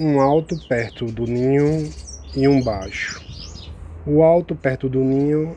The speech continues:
é na ideia de quinze, dezesseis dias por aí, o filhote já está querendo sair do ninho, então ele pula já aqui pra o puleiro, não é isso?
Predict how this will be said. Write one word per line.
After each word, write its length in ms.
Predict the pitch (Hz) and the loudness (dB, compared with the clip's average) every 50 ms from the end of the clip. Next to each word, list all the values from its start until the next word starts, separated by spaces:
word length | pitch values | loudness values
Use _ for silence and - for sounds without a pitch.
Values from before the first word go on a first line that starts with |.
| - - | -10 -6
é 60 | 127 | -2
na 160 | 123 127 127 | 0 0 0
ideia 280 | 127 127 127 127 123 120 | 0 0 0 0 0 0
de 360 | 120 113 117 110 104 101 95 - - - - - - - - | 0 -2 -4 -4 -4 -6 -8 -12 -16 -18 -20 -20 -20 -20 -10
quinze, 400 | - - 170 180 185 185 165 165 | -4 0 4 4 4 4 2 0
dezesseis 500 | 151 147 139 143 143 - - 143 127 123 | -2 0 2 2 2 4 4 2 2 2
dias 220 | 117 120 123 117 | 0 -2 -2 -2
por 180 | - - 131 120 | -2 -4 -2 0
aí, 300 | 120 120 120 123 127 131 | 2 2 2 2 2 0
o 60 | 131 | 0
filhote 420 | 127 - 135 127 120 120 113 120 117 | 0 -2 0 0 0 0 0 -2 -2
já 160 | 123 123 117 | 0 0 0
está 360 | 113 113 - - 123 113 107 | 0 -2 -6 -4 -4 -4 -2
querendo 340 | 101 - 120 110 110 110 104 | -2 -4 -4 -4 -4 -4 -6
sair 360 | - - 147 135 127 117 117 | -2 0 2 4 4 2 2
do 120 | 113 127 | 2 2
ninho, 480 | 139 139 135 143 151 160 180 190 202 196 - - - - - - - - - - | 4 4 4 4 2 0 0 -4 -6 -8 -12 -18 -20 -20 -20 -20 -20 -16 -12 -12
então 340 | 135 - - 151 151 156 | -10 -6 -2 0 0 2
ele 120 | 156 156 151 | 2 0 -2
pula 420 | 143 - 151 147 151 147 143 143 | -2 2 4 4 6 6 6 4
já 180 | 135 147 151 156 | 4 4 2 2
aqui 240 | 147 - - 147 147 | 0 -2 -2 -4 -4
pra 400 | 147 - 147 147 151 156 160 - - - | -2 -4 -4 -4 -4 -4 -6 -8 -10 -14
o 60 | 147 | -14
puleiro, 640 | - - - 147 127 123 127 123 120 113 101 98 95 95 - - - - - - - - - - | -10 -4 0 2 2 4 4 4 2 2 0 -4 -8 -12 -16 -20 -20 -20 -20 -20 -20 -20 -20 -18
não 120 | 107 104 101 | -16 -14 -10
é 80 | 110 | -6
isso? 340 | 123 135 147 - - 156 151 | -6 -6 -6 -6 -10 -12 -12